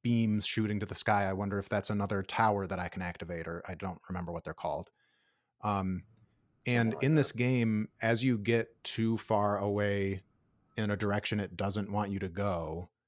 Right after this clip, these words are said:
Speaker 1: um, so keep in mind, I did all of this before I even got this game's version of a glider or did, like, the first little story bit that's, I think, supposed to be, like, the easing you into the game.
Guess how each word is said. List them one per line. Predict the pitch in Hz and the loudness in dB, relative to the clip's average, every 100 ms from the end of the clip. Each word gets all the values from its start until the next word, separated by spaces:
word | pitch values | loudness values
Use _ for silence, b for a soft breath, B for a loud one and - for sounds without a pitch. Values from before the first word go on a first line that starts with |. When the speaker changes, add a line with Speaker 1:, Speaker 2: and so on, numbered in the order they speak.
| _ _ _ _ _ _ _ - | _ _ _ _ _ _ _ -6
Speaker 1:
um, | 95 87 82 80 - _ | -4 -4 -8 -12 -16 _
so | - 120 | -4 -2
keep | - 127 | 0 0
in | 127 | 2
mind, | 113 | 2
I | 104 | 2
did | 120 | 2
all | 107 113 | 4 2
of | 113 | 2
this | 107 - | 0 -4
before | - - 107 | -6 -2 0
I | 104 95 92 - | 0 0 -4 -4
even | 107 104 95 | -4 -2 0
got | 101 95 - | 0 0 -2
this | 95 - | -4 -4
game's | 107 98 92 | -2 -4 -4
version | 98 92 92 | -4 -4 -4
of | |
a | 87 | -6
glider | 87 92 92 90 87 90 _ _ _ - | -4 -2 -2 -4 -4 -6 _ _ _ -6
or | 104 92 | -4 -4
did, | 85 104 95 | -4 -4 -4
like, | 92 92 | -6 -6
the | - | -8
first | - 98 92 - | -6 -4 -4 -4
little | 95 95 82 | -6 -4 -4
story | - - 98 90 90 | -4 -4 -4 -4 -6
bit | 80 90 80 - _ | -8 -8 -8 -10 _
that's, | - 82 - - | -8 -6 -10 -8
I | 101 | -8
think, | 95 - 98 98 | -8 -6 -6 -4
supposed | - - 113 - | -4 -2 -2 -4
to | |
be, | 113 120 | -2 0
like, | 117 117 - | 2 2 0
the | 117 - - | -6 -6 -6
easing | 113 117 117 117 | -4 -2 0 2
you | 117 117 | 2 2
into | 117 113 | 2 0
the | 110 | -2
game. | 110 113 113 117 | 0 0 0 -2